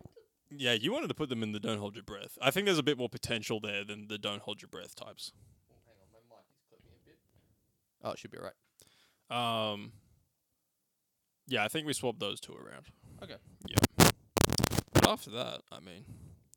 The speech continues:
Speaker 2: I think that, I think that's it. For me, at least. If there's anything else you wanna change.
Speaker 1: Uh, no, I'm kinda good with it. Sorry, my mic is clipping a lot. I'm gonna disconnect it for a sec, so you keep talking.
Speaker 2: Okay. Um,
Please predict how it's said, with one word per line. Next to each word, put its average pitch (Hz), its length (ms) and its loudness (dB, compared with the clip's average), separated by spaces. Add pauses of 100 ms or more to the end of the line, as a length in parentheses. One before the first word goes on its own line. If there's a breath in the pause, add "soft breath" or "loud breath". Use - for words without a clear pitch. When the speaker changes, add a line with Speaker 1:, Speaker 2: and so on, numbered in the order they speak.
Speaker 2:
I 117 80 -6
think - 180 -10
that, 107 200 -8
I 104 40 -12
think - 220 -14
that's - 180 -18
it. - 160 -12 (520)
For - 140 -16
me, 120 200 -4
at - 120 -8
least. - 280 -2 (240)
If - 140 -16
there's 113 180 -14
anything - 260 -14
else 101 160 -14
you 110 120 -12
wanna - 160 -18
change. - 320 -20 (1120)
Speaker 1:
Uh, 208 280 -14 (140)
no, 190 60 -8
I'm - 340 4
kinda 233 60 -20 (100)
good 127 100 6
with 135 120 -20
it. 135 100 -20
Sorry, 127 200 -18
my 131 100 -14
mic 120 260 -14
is 101 80 -20
clipping - 300 -20
a 85 280 -20
lot. - 140 -18 (200)
I'm 120 100 -10
gonna 147 180 -6
disconnect 107 520 -10
it 82 80 -16
for - 100 -12
a 92 40 -10
sec, - 180 -14
so 113 100 -8
you 117 80 -8
keep - 200 -10
talking. - 320 -10
Speaker 2:
Okay. 131 240 -6 (200)
Um, 107 480 -8